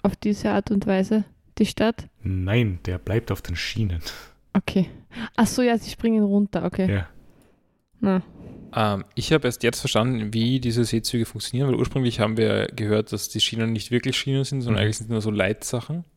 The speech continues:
Speaker 2: Genau.
Speaker 3: Scheinbar, scheinbar sind die Schienen einfach Schienen.
Speaker 2: Ja.
Speaker 3: Also ich find, ich fühl mich ein bisschen gebullshittet, weil ich war zufrieden mit der Erklärung und es ist einfach nicht die Erklärung, sondern das sind ganz normale Schienen unter Wasser.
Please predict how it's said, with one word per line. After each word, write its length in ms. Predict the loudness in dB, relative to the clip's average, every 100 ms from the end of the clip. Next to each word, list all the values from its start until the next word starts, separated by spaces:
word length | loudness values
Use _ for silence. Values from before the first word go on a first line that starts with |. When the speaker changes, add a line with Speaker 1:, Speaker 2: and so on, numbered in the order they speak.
| -10
Speaker 2:
Genau. 320 | -4 -2 -2 -6 -14 -20 _
Speaker 3:
Scheinbar, 400 | -2 2 2 0
scheinbar 300 | 2 2 2
sind 140 | 2 -2
die 60 |
Schienen 220 | 0 2
einfach 200 | 2 0
Schienen. 380 | -2 -2 -2 -4 -8 _ _ _
Speaker 2:
Ja. 160 | -10 -10 -10 -14 -18 -20 -20 -20 -20 -20 _ _ _ -2
Speaker 3:
Also 200 | 2 2
ich 180 | 2 0
find, 280 | 2 2 2
ich 100 | 2
fühl 80 | 4
mich 100 | 4
ein 20 |
bisschen 160 | 2 0
gebullshittet, 720 | 0 2 2 2 -2 -2 0
weil 100 | 2
ich 100 | 2
war 80 | 2
zufrieden 360 | 0 2 6
mit 120 | 6
der 60 | 6
Erklärung 540 | 2 2 2 2 0
und 120 | -2 -4
es 100 | -4
ist 240 | 0 0
einfach 200 | 2 2
nicht 220 | 2 0 2
die 60 |
Erklärung, 480 | 0 2 2 2 2
sondern 180 | 0 0
das 100 | 0
sind 140 | 0
ganz 240 | 0 0 2
normale 260 | 2 2
Schienen 280 | 0 0 0
unter 160 | 0 0
Wasser. 340 | 0 0 -2